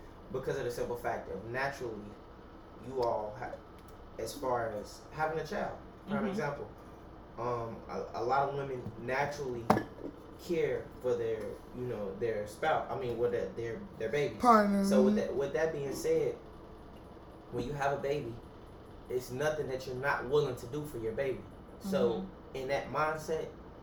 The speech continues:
Speaker 1: it drives you to do things that would be somewhat impossible and turn them into possible. So with that being said, yeah, a woman could lead, but the reality of it is,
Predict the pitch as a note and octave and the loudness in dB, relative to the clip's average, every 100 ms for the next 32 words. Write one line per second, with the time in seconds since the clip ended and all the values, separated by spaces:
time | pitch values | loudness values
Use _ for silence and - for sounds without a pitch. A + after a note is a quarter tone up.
0 | - - - - - G3 F3 - - A2 | -14 -14 -14 -6 0 0 -2 -8 -10 4
1 | D3 D3+ D3+ C3+ B2+ - B2 C#3 C#3+ C#3 | 6 8 6 -2 -8 -8 -8 -6 -2 -2
2 | C3 A#2+ A2+ - G#2+ A#2 A#2 A2 - - | -2 -4 -6 -12 -4 0 0 0 -6 -14
3 | - - - - B2+ B2+ A2 A#2+ - - | -14 -14 -14 -2 2 2 2 -6 -8 -12
4 | - - - - - E3 D#3 C3 A#2+ - | -14 -14 -14 -12 0 2 4 4 2 2
5 | D#3+ D#3 - G#2+ G#2+ G#2 - C3+ C3 D#3+ | 6 6 4 -2 -4 -4 -8 -6 -2 0
6 | D3 B2 A#2+ A#2+ - C#3 C#3 - - - | 2 2 0 -2 0 2 2 0 -10 -12
7 | - - - - D3+ C3+ B2+ D3 D3 C#3 | -12 -14 -12 -2 2 2 2 2 0 -4
8 | - - - F3+ F#3 B2 D#3+ D#3 - A2+ | -4 -4 -2 0 0 0 0 -2 -4 -4
9 | F3 G3 - - - - - C3 B2+ B2+ | -4 -6 -8 -12 -12 -4 0 2 2 2
10 | C3 C3 B2 A#2+ A2+ E3 G3 | 4 2 2 2 2 2 0